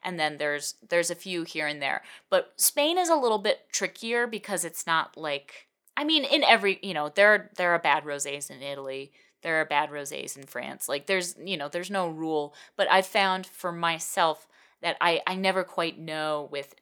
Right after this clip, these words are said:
Spanish rosés if I'm gonna like it or not. So that's fun. You know, there's no rules. And then the last major rosé region that I'm gonna talk about, that's one of my favorites, is Austria. And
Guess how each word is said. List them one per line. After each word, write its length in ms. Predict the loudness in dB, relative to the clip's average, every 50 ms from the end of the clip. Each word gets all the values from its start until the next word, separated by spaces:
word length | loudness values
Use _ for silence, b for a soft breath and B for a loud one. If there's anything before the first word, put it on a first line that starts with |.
| _ _ _
Spanish 480 | -8 -4 0 0 0 0 0 -2 -4 -4
rosés 420 | -4 -4 -4 -6 -6 -4 -6 -6
if 100 | -4 -4
I'm 120 | -6 -6
gonna 180 | -6 -8 -12 -10
like 240 | -8 -6 -6 -4 -4
it 140 | -4 -4 -4
or 80 | -4
not. 300 | -6 -6 -6 -6 -6 -8 -10 b b b b b b b b
So 160 | -12 -10 -4 -2
that's 200 | -2 -2 -2 -2
fun. 340 | 0 0 0 0 0 -4 -12 _ _ _ _ _ _ _ _ _ _ _ _ _
You 80 | -12 -10
know, 160 | -8 -10 -10 -12 _ -16
there's 160 | -16 -14 -12
no 120 | -12 -12
rules. 340 | -8 -6 -6 -6 -6 -8 -14 _ _ _ _ _ _ _ _ B B B B B B B B
And 140 | -2 0 2
then 160 | 2 2 2
the 80 | 2 2
last 400 | 4 6 4 4 4 0 -6 -6
major 1120 | -4 -4 -2 0 0 2 2 4 2 2 0 0 -2 0 0 2 2 2 2 0 -2 -6 -10 _ _ -12
rosé 560 | -4 -2 0 0 0 2 2 2 2 0 -2
region 380 | -4 -8 -8 -6 -6 -8 -8 -8
that 100 | -8 -8
I'm 80 | -6
gonna 160 | -6 -6 -6 -6
talk 240 | -8 -10 -12 -14
about, 340 | -10 -6 -4 -4 -4 -4 -8 _ _ _ _ _
that's 240 | -12 -12 -12 -10 -10
one 80 | -8 -10
of 100 | -8 -8
my 140 | -10 -10 -10
favorites, 400 | -8 -10 -10 -10 -10 -12 -14 -14 -14
is 160 | -14 -16 -16 _ _ _ -2
Austria. 720 | -2 0 0 -2 -4 -4 -6 -10 -8 -6 -6 -6 -6 -8 -14 _ B B B B B B B B B B B B _ _
And 420 | 0 2 4 4 4 2 2 0